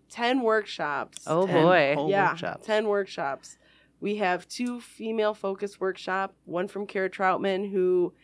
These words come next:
Speaker 1: is a well-known Detroit improviser.
Speaker 3: Legendary.
Speaker 1: Yeah.
Speaker 2: Mm-hmm.
Speaker 3: Legendary.
Speaker 1: Uh, she's premiering a new workshop focused on, it's, uh, Bold Ladies, Big Risks,
Speaker 3: Mm-hmm.
Speaker 1: and it's all about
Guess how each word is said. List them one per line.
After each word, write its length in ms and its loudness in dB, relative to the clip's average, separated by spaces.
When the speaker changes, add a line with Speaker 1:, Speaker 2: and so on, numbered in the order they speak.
Speaker 1:
is 340 0
a 60 0
well-known 460 2
Detroit 360 0
improviser. 340 6
Speaker 3:
Legendary. 540 4
Speaker 1:
Yeah. 240 2
Speaker 2:
Mm-hmm. 420 0
Speaker 3:
Legendary. 280 2
Speaker 1:
Uh, 260 4
she's 460 -10
premiering 540 2
a 60 4
new 180 2
workshop 680 0
focused 460 -2
on, 180 0
it's, 240 -4
uh, 240 0
Bold 320 6
Ladies, 360 6
Big 280 0
Risks, 640 -2
Speaker 3:
Mm-hmm. 160 -6
Speaker 1:
and 160 0
it's 140 -4
all 140 2
about 340 -2